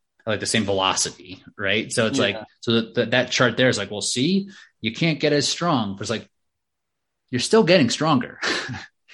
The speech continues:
Speaker 2: Like,
Speaker 1: Y-
Speaker 2: like, how much cardio you think these strong men do? Like,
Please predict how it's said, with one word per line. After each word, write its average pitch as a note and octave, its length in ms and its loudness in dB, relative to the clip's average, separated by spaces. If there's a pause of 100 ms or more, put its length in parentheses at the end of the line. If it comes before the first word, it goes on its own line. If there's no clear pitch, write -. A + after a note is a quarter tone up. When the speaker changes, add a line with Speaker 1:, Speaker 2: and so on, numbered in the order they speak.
(160)
Speaker 2:
Like, D#3 220 4
Speaker 1:
Y- B2 120 -6 (760)
Speaker 2:
like, D3+ 280 0
how A3 140 4
much B3+ 240 0
cardio C#3+ 640 2
you B2 80 2
think C3 240 -6
these A#2+ 180 -2
strong A#2 420 2
men G2 240 -8
do? F#2+ 280 -10
Like, G2+ 140 -10